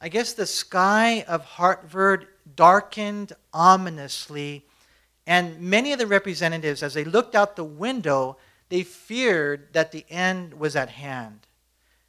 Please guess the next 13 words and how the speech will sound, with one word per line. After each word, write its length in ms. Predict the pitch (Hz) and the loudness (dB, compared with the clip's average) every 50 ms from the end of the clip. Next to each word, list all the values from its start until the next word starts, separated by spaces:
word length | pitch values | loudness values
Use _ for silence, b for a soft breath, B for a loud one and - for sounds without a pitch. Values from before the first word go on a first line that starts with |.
| _ _ _ _ | _ _ _ _
And 140 | 170 185 190 | -8 -6 -4
so 520 | - - - 247 262 262 240 220 190 165 | -4 0 2 4 6 6 6 4 4 2
they 180 | 151 165 190 233 | 0 0 -2 -2
began 560 | 214 254 247 202 196 196 190 190 196 196 196 | 0 -4 -8 -4 -2 0 0 2 0 0 -4
to 320 | - - - 208 208 202 196 | -8 -10 -10 -8 -6 -6 -6
demand 680 | - 185 170 165 160 151 156 151 156 156 156 156 151 | -6 -8 -8 -6 -4 -2 -2 0 0 -2 -4 -6 -12
for 380 | - _ - 165 165 156 - - | -18 _ -2 -2 -2 -2 -2 -8
an 140 | 160 160 156 | -14 -14 -14
immediate 760 | 151 151 156 160 180 202 214 208 208 202 202 202 202 - _ _ | -14 -14 -14 -10 -8 -8 -6 -6 -6 -4 -4 -4 -6 -6 _ _
adjournment 840 | - 143 139 - - - 160 160 165 165 170 170 175 175 175 175 - _ | -18 -18 -16 -12 -10 -6 -4 -2 -2 -4 -4 -6 -8 -8 -10 -10 -12 _
of 140 | 147 139 | -20 -16
the 100 | 131 143 | -16 -16
meeting. 600 | 135 139 143 156 165 165 147 143 131 117 104 95 | -16 -10 -6 -4 -4 -4 -4 -8 -14 -16 -18 -20